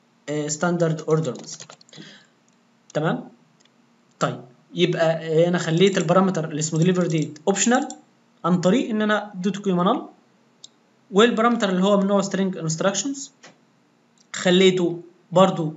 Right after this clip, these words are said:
اوبشنال عن طريق ان انا اديته قيمه افتراضيه. اما اجي استخدم البارامتر اوبشنال هقول الفيندور دوت بليس اوردر،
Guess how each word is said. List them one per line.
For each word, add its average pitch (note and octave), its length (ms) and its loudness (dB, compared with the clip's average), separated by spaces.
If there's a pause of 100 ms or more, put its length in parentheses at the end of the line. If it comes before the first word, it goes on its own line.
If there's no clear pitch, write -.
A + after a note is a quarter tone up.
(140)
اوبشنال G#3 400 2
عن E3+ 200 -2
طريق E3 320 -4
ان D#3+ 80 -6
انا E3+ 80 -2
اديته D#3+ 320 -6
قيمه D#3 460 -6
افتراضيه. B2 480 -10 (720)
اما A3+ 140 0
اجي A#3+ 180 0
استخدم G3+ 400 -2
البارامتر E3+ 720 -4
اوبشنال A#3 420 -6 (1400)
هقول F3+ 380 -2 (960)
الفيندور F#3+ 500 -2 (1160)
دوت F#3+ 360 -6 (340)
بليس F3 240 -6
اوردر، F#3 380 -8